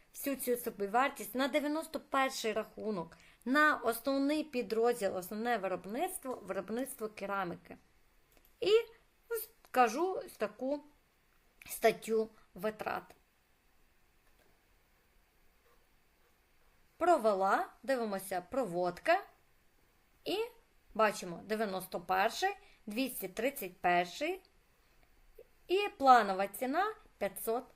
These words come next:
гривень. Далі. Ось дев'яносто перший. Система мені все порахувала і віднесла. Тепер мені треба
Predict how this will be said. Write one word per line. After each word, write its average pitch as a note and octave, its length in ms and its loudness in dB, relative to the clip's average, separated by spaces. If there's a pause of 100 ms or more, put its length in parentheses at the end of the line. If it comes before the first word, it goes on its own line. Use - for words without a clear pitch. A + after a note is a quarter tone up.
(160)
гривень. E3+ 520 -8 (760)
Далі. F3 520 0 (2250)
Ось - 260 -12 (120)
дев'яносто A3 480 -2
перший. F#4 560 2 (1500)
Система D#4+ 720 4 (120)
мені A3+ 360 -2
все A#3+ 480 0 (280)
порахувала A3+ 800 4 (160)
і B3+ 260 -4 (120)
віднесла. G3+ 680 -8 (400)
Тепер G#4+ 360 2
мені C4+ 320 0
треба G3 500 0